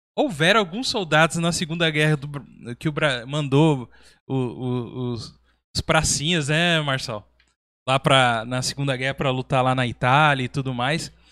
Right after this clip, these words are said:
Mas hoje é um pretexto pra gente falar sobre uma das séries mais bem produzidas da história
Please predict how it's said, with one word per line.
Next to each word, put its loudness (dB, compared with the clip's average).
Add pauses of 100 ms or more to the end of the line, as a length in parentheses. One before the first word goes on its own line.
(280)
Mas 2
hoje 6
é 0
um 2
pretexto 4
pra 0
gente -2
falar 0
sobre 0
uma 0
das 0
séries -2 (1000)
mais 8
bem 4
produzidas 2
da 2
história 2